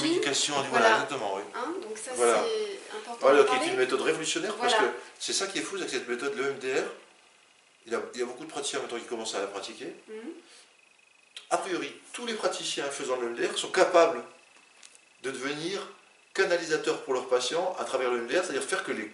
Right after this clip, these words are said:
Speaker 1: les patients sous E M D R soient capables de faire une communication,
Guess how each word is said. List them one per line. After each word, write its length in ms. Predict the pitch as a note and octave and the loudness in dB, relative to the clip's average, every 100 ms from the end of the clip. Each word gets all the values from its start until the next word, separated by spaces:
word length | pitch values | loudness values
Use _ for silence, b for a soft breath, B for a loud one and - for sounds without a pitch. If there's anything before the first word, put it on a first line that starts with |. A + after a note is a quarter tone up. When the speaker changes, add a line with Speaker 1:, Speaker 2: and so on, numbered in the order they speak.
| - | -8
Speaker 1:
les 80 | A2 | -4
patients 480 | B2 C#3 F#3+ - - B B B - | -2 -2 -4 -8 -12 B B B -12
sous 320 | - F#3+ E3 | -10 -6 -2
E 40 | |
M 120 | D3+ C3 | -2 -2
D 160 | C#3 | 0
R 60 | F#3 B B B | 0 B B B
soient 140 | - C3+ | -4 4
capables 200 | E3 - | 4 4
de 40 | |
faire 120 | - B2 | 0 0
une 80 | |
communication, 680 | - F3+ F3 E3 D3 E3+ E3+ | 2 0 2 0 0 0 -4